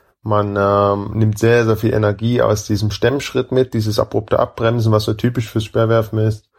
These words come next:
Und daraus ziehen wir die gesamte Energie. Und dann wär's falsch zu sagen, "Hey, der hat einen super starken, super schnellen Arm, der wirft besonders weit." Das ist, glaub ich, so die Hauptverbreitung, ähm,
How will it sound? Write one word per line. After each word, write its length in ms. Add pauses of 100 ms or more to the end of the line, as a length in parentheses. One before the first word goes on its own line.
(460)
Und 420
daraus 340
ziehen 240
wir 80
die 100
gesamte 360
Energie. 560 (160)
Und 300
dann 400
wär's 160
falsch 260
zu 100
sagen, 340
"Hey, 240 (520)
der 80
hat 60
einen 100
super 260
starken, 580
super 240
schnellen 300
Arm, 220
der 140
wirft 220
besonders 420
weit." 260
Das 160
ist, 120
glaub 180
ich, 80
so 240 (560)
die 100
Hauptverbreitung, 1040
ähm, 460